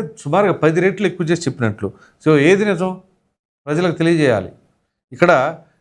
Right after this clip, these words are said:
వీళ్ళేమో లా-, ఒకటి పాయింట్ నాలుగు లక్షలని, ఆయనేమో పదిహేను లక్షలని. ఎందుకు ప్రజలను కన్ఫ్యూజ్ చేస్తున్నారు? తర్వాత ప్రభుత్వం ఇచ్చిన నివేదిక ప్రకారంగా తొంభై వేల ఎకరాలు వరి, ఇరవై మూడు వేల ఎకరాల్లో పత్తి,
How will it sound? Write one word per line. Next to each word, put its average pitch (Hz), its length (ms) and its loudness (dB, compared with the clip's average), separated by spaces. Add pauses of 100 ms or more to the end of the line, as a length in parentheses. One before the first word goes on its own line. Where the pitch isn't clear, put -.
(140)
వీళ్ళేమో 190 720 0
లా-, 165 360 2
ఒకటి 165 200 0
పాయింట్ 170 280 0
నాలుగు 156 240 2
లక్షలని, 117 520 -4 (520)
ఆయనేమో 196 420 2
పదిహేను 156 380 0
లక్షలని. 113 580 -4 (340)
ఎందుకు 185 220 0
ప్రజలను 175 340 0
కన్ఫ్యూజ్ 170 400 -4
చేస్తున్నారు? 131 560 -6 (1200)
తర్వాత 170 320 4 (920)
ప్రభుత్వం 226 360 0
ఇచ్చిన 214 180 0
నివేదిక 170 380 2
ప్రకారంగా 151 520 0 (260)
తొంభై 170 280 0
వేల 190 200 2
ఎకరాలు 156 440 2
వరి, 123 420 0 (920)
ఇరవై 202 280 0
మూడు 196 220 0
వేల 175 220 2
ఎకరాల్లో 120 640 -2 (120)
పత్తి, 139 400 -2